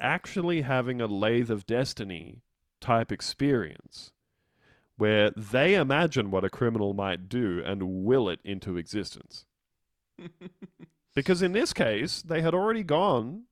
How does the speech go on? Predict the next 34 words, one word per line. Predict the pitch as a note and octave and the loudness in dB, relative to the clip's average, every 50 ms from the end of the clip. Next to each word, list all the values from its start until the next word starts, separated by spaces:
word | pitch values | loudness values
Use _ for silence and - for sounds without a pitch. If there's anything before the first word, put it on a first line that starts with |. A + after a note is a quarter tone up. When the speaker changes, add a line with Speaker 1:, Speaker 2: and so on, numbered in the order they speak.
| _ _ | _ _
Speaker 1:
far | - - - D3 D3+ D3+ D#3 | -10 -2 0 2 2 2 2
enough | D3+ C#3+ C3+ C#3 - | 0 0 -2 -2 0
down | - C3+ B2+ B2 B2 | 0 0 0 0 0
that | B2 A2+ G2+ - | -2 -2 -4 -4
path | - D#3 D#3+ D#3+ A2+ C#2+ B1+ C#2+ G#2 - - - _ _ _ _ _ _ _ - | -2 -2 0 0 -2 -4 -6 -10 -12 -14 -20 -20 _ _ _ _ _ _ _ -6
to | - B2 A2+ | -2 0 0
obtain | G#2+ F#2+ - - C3 B2+ C#3+ D#3+ D#3+ | 0 -2 -2 0 2 2 2 2 0
the | C#3 B2 | -2 -2
correct | - C3 B2 B2+ B2 - | 0 0 0 0 0 -2
information | C3+ B2 - - G2+ G#2 A2+ C3 D3 - C3 G#2 | -6 -6 -4 -4 -4 -2 -2 -2 -2 -4 -4 -4
and | F2+ E2 | -6 -6
solve | - - G#2+ G#2 G#2 G2 | -4 -2 -2 -2 -2 -4
the | - G2 | -8 -12
case. | - - F3+ F#3 D#3 E2 C#2 - - - - _ _ _ _ _ - - - - - - | -8 -4 -2 -2 -2 -4 -6 -10 -16 -18 -18 _ _ _ _ _ -20 -20 -20 -16 -6 -2
But | D#3 D3+ C3+ B2+ C3 | -2 -2 0 0 0
then | F3 A#3+ D#4+ D4+ | 2 2 2 0
he | G#3+ A3 G#3 | 0 -2 -2
has | F#3+ E3+ G3 F#3+ - | 0 0 0 0 0
another | F3+ E3 F3+ G3 A#3 C4 G#3 | -2 -2 -2 -2 0 0 -2
thought. | D#3 - - F#2+ D#2 C#2 C#2 - _ _ _ _ _ _ _ _ _ _ _ _ _ _ _ _ _ _ - | -2 -4 -8 -8 -8 -8 -10 -14 _ _ _ _ _ _ _ _ _ _ _ _ _ _ _ _ _ _ 0
He | F3+ | 2
has | F3+ F#3 F3 | 2 4 4
another | F3+ F3 F3+ F#3+ G#3 G3 | 2 2 2 2 2 0
thought | - - C3 A2+ G#2+ - | 2 4 4 4 2 2
just | - C#3 - - | -2 -4 -2 -2
before | B2+ A#2 - F3+ G3+ A3 | -2 0 2 4 4 6
that, | E3+ A#2+ - | 4 2 2
which | - A#2 - - | 0 -4 -6 -6
is | A#2+ G#2 A2+ | -8 -6 -4
like, | A2+ A2 G2+ - - - | -4 -4 -4 -6 -12 -16
"Oh, | - C3+ D#3 C#3+ G2+ F2+ - | -12 -10 -8 -8 -8 -8 -8
but | - - - - | -10 -12 -10 -6
what | - A#2 B2+ C#3+ | -4 -2 -2 -2
if, | E3+ F3 - - - | -2 -4 -6 -10 -20